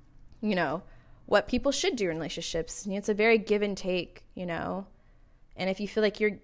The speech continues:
feeling like you're, uh, giving too much, then just end it. If you feel like you're taking too much, you know, evaluate yourself. Think about what you could do to change as a person,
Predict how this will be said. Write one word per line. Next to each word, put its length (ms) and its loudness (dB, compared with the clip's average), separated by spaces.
feeling 260 0
like 200 -2
you're, 220 6
uh, 240 4
giving 260 2
too 220 -2
much, 440 -2
then 200 -4
just 200 -2
end 200 -2
it. 60 -4
If 100 -10
you 80 -2
feel 180 2
like 200 2
you're 180 4
taking 400 2
too 140 -4
much, 360 -2
you 120 -2
know, 320 4
evaluate 580 4
yourself. 640 -10
Think 220 4
about 540 6
what 220 4
you 80 -4
could 160 -2
do 280 0
to 220 -8
change 480 -4
as 140 -2
a 40 -4
person, 440 -6